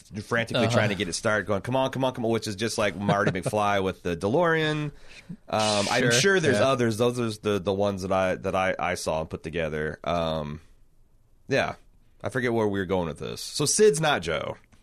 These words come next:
Speaker 2: No,
Speaker 1: Oh,
Speaker 2: Sid, Sid can't be Joe.
Speaker 1: there was a lot of, there's a lot of cool stuff that I thought was, like, culturally neat. Like, um, Jeff Daniels asserts, like, he makes fun of Joseph Gordon-Levitt for being dressed as, like, your s-,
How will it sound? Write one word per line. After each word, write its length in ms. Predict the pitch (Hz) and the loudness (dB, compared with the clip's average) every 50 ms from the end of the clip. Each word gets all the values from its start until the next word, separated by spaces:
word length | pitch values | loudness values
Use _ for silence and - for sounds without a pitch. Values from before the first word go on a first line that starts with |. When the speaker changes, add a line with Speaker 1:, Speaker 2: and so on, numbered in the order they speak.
| _ _ - - - - - - 135 | _ _ -20 -20 -20 -20 -10 -4 0
Speaker 2:
No, 200 | 131 123 - 170 | 2 4 6 6
Speaker 1:
Oh, 80 | 151 127 | 6 4
Speaker 2:
Sid, 160 | 170 131 - | 4 2 0
Sid 180 | - 156 131 | -2 -2 -2
can't 180 | - 117 101 87 | -2 -2 -2 -4
be 60 | 92 | -4
Joe. 240 | 90 95 87 80 - | -8 -8 -8 -6 -2
Speaker 1:
there 120 | 135 165 170 | 2 4 6
was 180 | 202 233 220 | 6 6 4
a 60 | 214 185 | 4 4
lot 220 | 170 160 156 143 | 4 4 4 2
of, 100 | 117 131 | 2 2
there's 180 | 151 160 151 151 | 0 0 0 2
a 60 | 151 | 2
lot 180 | 175 202 220 | 2 2 2
of 60 | 202 208 | 0 0
cool 240 | - 180 165 160 | 0 2 2 2
stuff 340 | 156 - - 165 151 147 - | 2 0 2 2 2 2 4
that 100 | - 120 | 2 2
I 60 | 117 | 2
thought 320 | 113 - 131 123 120 107 90 | 2 2 2 2 2 2 2
was, 180 | 110 107 101 | 2 0 2
like, 220 | 107 98 - - - | 2 0 0 0 -2
culturally 680 | - - 160 175 - - 214 202 202 196 202 202 202 | -2 -2 -2 0 0 2 2 2 4 2 2 2 2
neat. 440 | 196 185 185 190 202 208 - - 123 | 2 2 2 0 0 -2 -4 -2 0
Like, 420 | 131 123 117 113 110 107 - - | 2 4 4 4 2 0 -2 0
um, 240 | - 110 110 107 107 | 2 2 2 2 2
Jeff 240 | 107 135 139 139 - | 2 2 2 2 2
Daniels 380 | 147 135 135 131 127 113 104 | 0 0 2 2 0 0 0
asserts, 500 | 107 - - - 127 117 113 107 - - | 0 -2 0 0 2 2 0 0 -2 -2
like, 160 | 127 110 104 - | -2 -2 -2 -2
he 100 | 135 127 | -2 0
makes 280 | 131 123 117 - - | 0 0 0 -2 -2
fun 180 | - 127 120 113 | 0 0 2 0
of 80 | 107 | 0
Joseph 320 | 98 110 110 104 - 101 92 | 0 0 0 0 -2 -2 -2
Gordon-Levitt 560 | 107 104 101 92 101 101 104 101 92 - 85 | 0 0 0 0 0 0 0 0 -2 -4 -6
for 80 | 98 92 | -6 -4
being 240 | 95 101 95 92 | -4 -2 -2 -2
dressed 380 | 85 95 98 95 95 - - - | -2 0 0 0 0 0 -2 -2
as, 320 | 90 87 85 87 85 87 | 0 0 0 0 -2 -2
like, 260 | 92 87 87 85 - - | -2 0 -2 -2 -4 -6
your 80 | 92 | -6
s-, 140 | 90 - | -6 -6